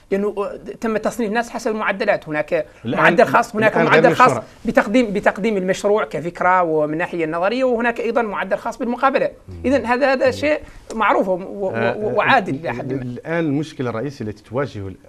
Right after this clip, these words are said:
Speaker 2: آه، آه، من تم اختيارهم الآن، أو من المفروض أنه تم اختيارهم لأنهم تجاوزوا كل المراحل حتى مرحلة المقابلة.
Speaker 1: نعم.
Speaker 2: ومع أنه، آه، الآن ونحن نتحدث،
Speaker 1: نعم، اسمح لي،
Speaker 2: حدثت
Speaker 1: هو-،
Speaker 2: هناك
Speaker 1: هناك، هناك
Speaker 2: مراجعة.
Speaker 1: لم-، من تم إقصاؤه
Speaker 2: حدث-
Speaker 1: بالمقابلة،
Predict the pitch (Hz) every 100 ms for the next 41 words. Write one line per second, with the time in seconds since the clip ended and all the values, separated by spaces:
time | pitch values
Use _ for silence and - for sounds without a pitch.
0 | - 95 90 98 90 92 90 101 110 110
1 | 107 104 117 127 101 92 95 127 - _
2 | _ _ _ _ - 131 135 117 113 107
3 | 165 127 120 120 127 101 - 95 95 98
4 | 120 90 104 107 117 113 113 98 - 131
5 | 98 95 95 - - - 117 107 90 95
6 | 92 110 98 104 127 _ - 113 98 _
7 | _ _ - 107 131 151 165 196 208 185
8 | 147 92 - - _ - - - 110 107
9 | 101 101 107 110 135 156 101 92 127 135
10 | 143 175 208 180 269 - 247 285 226 269
11 | 226 254 254 - - 285 254 247 254 220
12 | 226 269 262 233 226 139 240 233 214 240
13 | 208 262 - 233 247 247 277 175